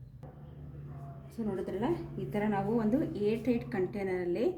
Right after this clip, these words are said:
ಹಾಕಿ ತಣ್ಣಕ್ಕಾದ್ಮೇಲೆ ಜರಡಿ ಹಿಡಿದ್ಬಿಟ್ಟು, so ಡ್ರೈ ಸ್ಪೂನ್ ಕೂಡ ನಾನು ಇದರಲ್ಲೇ ಹಾಕ್ಕೊಂಡ್ಬಿಡ್ತೀನಿ. So ಇವಾಗ ನೀವು ಇದು ಆರು ತಿಂಗಳು ಕೂಡ ನೀವು ಇಟ್ಕೊಂಡು ನೀವು ಯೂಸ್ ಮಾಡ್ಬೋದು. So ಅದಕ್ಕೆ ಹೇಳಿದ್ದು,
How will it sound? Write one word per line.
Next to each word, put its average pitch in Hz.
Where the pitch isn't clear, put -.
ಹಾಕಿ 185
ತಣ್ಣಕ್ಕಾದ್ಮೇಲೆ 190
ಜರಡಿ 170
ಹಿಡಿದ್ಬಿಟ್ಟು, 170
so 226
ಡ್ರೈ 175
ಸ್ಪೂನ್ 180
ಕೂಡ 180
ನಾನು 165
ಇದರಲ್ಲೇ 156
ಹಾಕ್ಕೊಂಡ್ಬಿಡ್ತೀನಿ. 156
So -
ಇವಾಗ 220
ನೀವು 214
ಇದು 233
ಆರು 233
ತಿಂಗಳು 226
ಕೂಡ 202
ನೀವು 220
ಇಟ್ಕೊಂಡು 170
ನೀವು 175
ಯೂಸ್ 185
ಮಾಡ್ಬೋದು. 156
So -
ಅದಕ್ಕೆ 214
ಹೇಳಿದ್ದು, 180